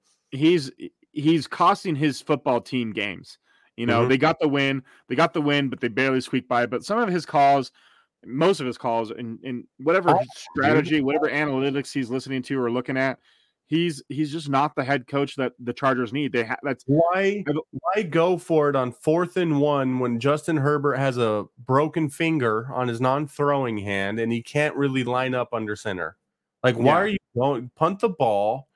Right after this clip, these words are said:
Speaker 2: make this rookie quarterback drive the field? Davante Adams is obviously injured. You know, like,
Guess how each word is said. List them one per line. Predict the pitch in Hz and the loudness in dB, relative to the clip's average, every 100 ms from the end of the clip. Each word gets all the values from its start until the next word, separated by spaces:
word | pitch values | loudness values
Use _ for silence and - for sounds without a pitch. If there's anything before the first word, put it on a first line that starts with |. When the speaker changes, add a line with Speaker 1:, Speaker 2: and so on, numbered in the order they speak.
| _ _ - | _ _ -6
Speaker 2:
make | 110 123 143 180 - | 0 2 4 2 -2
this | 202 190 165 | -2 -2 -2
rookie | 175 - 165 | -2 -4 -8
quarterback | - 156 151 147 143 123 98 | 0 0 2 0 0 -2 -14
drive | 113 117 131 160 160 | -6 0 0 0 -6
the | 175 | -10
field? | - 147 123 104 110 - _ - - | -6 -2 0 2 -2 -6 _ -20 -10
Davante | 110 123 165 180 185 170 | -2 2 2 2 0 0
Adams | 135 139 143 139 127 | 0 2 2 0 -2
is | 120 - | -4 0
obviously | 135 147 151 139 147 135 | 0 0 -2 -2 -4 -2
injured. | 120 117 107 104 127 - | -2 -2 -2 -2 -4 -6
You | 135 | -2
know, | 123 123 | 0 0
like, | 123 101 95 | 0 -2 -4